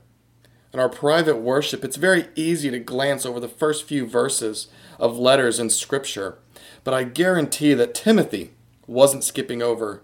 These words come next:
the salutation, so neither will we. And in this salutation, we find two simple points that we'll expound upon.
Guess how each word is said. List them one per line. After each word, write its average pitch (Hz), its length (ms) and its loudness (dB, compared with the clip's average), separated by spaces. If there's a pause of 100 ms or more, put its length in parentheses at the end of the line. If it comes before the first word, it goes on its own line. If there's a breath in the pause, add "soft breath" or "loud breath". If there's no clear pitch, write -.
(120)
the 117 80 -12
salutation, 110 840 -6 (220 soft breath)
so 127 160 -4
neither 165 360 4
will 120 280 0
we. 117 300 -6 (760 loud breath)
And 151 140 0
in 233 140 8
this 220 180 2
salutation, 147 640 2
we 123 80 -2
find 127 320 -2
two 226 220 2
simple 165 340 0
points 147 460 0
that 127 120 -4
we'll 131 140 -4
expound 170 400 -4
upon. 107 400 -6